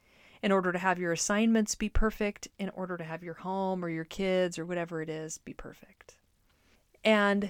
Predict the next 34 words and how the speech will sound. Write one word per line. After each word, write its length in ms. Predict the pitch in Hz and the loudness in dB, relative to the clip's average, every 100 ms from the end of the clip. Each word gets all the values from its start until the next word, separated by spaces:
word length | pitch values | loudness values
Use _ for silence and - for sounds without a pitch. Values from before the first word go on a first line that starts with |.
| - | 8
it 120 | - 226 | 10 8
really, 580 | 214 240 262 262 240 | 6 4 4 4 2
really 340 | 208 226 214 196 | 2 0 0 -2
caused 440 | - 202 202 - | -6 -2 -2 -2
me 120 | 185 | -2
to 80 | 175 | -4
think. 480 | - 180 180 - - | -6 -8 -8 -12 -10
You 100 | 220 | -2
know, 60 | 226 | 0
she's 220 | 220 247 | 0 2
like, 200 | 254 - | 0 2
"You're 180 | 254 370 | 0 2
the 100 | 415 | 2
one 280 | 285 277 285 | 2 2 2
that 100 | - | 0
decides 460 | 202 214 214 220 | -2 0 0 -2
what 100 | - | -4
these 180 | 196 185 | -8 -6
assignments 500 | 156 175 175 160 - | -4 -4 -4 -6 -8
are. 140 | 151 165 | -8 -6
You're 240 | 190 269 | 2 2
the 100 | 320 | 2
one 180 | 311 277 | 2 0
that 80 | - | 0
decides 480 | 185 190 175 156 | -2 -2 -2 -4
how 140 | - 175 | -6 -6
quickly 400 | - - - 185 | 2 2 4 -6
you're 160 | 165 | -6
going, 520 | 165 170 147 - - - | -4 -4 -4 -8 -14 0
and 140 | 214 | 2
you 180 | 208 269 | 4 2
can 200 | - 302 | 4 4
slow 360 | - - 208 190 | 4 4 2 0
down. 580 | 160 170 160 - - | -2 -6 -8 -12 -16